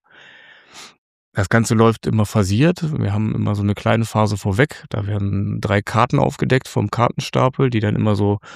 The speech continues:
bestimmte Bedingungen für die Runde haben, bestimmte Befehle, die nicht gelegt werden dürfen.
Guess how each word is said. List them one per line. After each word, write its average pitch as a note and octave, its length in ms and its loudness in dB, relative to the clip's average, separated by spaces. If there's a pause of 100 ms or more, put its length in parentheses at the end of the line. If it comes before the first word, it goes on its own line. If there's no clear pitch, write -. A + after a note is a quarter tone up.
(240)
bestimmte A#2 380 0
Bedingungen A2+ 580 4
für A2 340 0
die G#2+ 80 0
Runde B2 320 4
haben, B2 520 2
bestimmte G#2 360 -2
Befehle, G#2+ 440 2
die G#2+ 100 0
nicht G2+ 140 -2
gelegt G#2 320 -2
werden G2+ 260 2
dürfen. G2+ 580 0